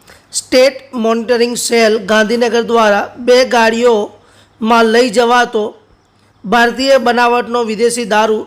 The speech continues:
ઝડપી પાડવામાં આવ્યો. આ જથ્થો ખેપ મારનાર સહિતને ઝડપી પાડવામાં આવ્યા હતા. એસ એમ સીની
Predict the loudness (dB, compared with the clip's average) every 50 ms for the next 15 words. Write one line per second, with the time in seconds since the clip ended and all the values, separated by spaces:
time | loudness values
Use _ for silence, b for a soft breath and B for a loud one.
0 | -10 -6 -2 0 0 0 -2 -4 -2 0 0 2 2 2 2 0 -2 -4 -4 -8
1 | -14 -18 -20 _ _ _ _ b b b b b b b b b _ 0 0 0
2 | 2 2 0 0 0 0 0 2 4 4 4 2 -2 -6 -12 -8 -6 -4 -4 -4
3 | -4 -4 -2 -2 -2 -2 -2 0 0 0 0 0 -2 -6 -4 -2 -2 0 0 -2
4 | -4 -6 -8 -16 _ _ _ _ _ _ _ _ _ _ _ _ _ _ _ 0
5 | 0 0 2 2 2 2 2 0 0 2 2 4 2 2 2 2 2 2 2 2
6 | 0 0 0 -2 -2 -2 -2 -2 -2 -4 -12 _ _ _ _ _ _ _ _ _
7 | _ _ _ _ _ 0 2 2 2 2 2 2 2 0 -2 -4 -2 -2 -2 -2
8 | -2 -4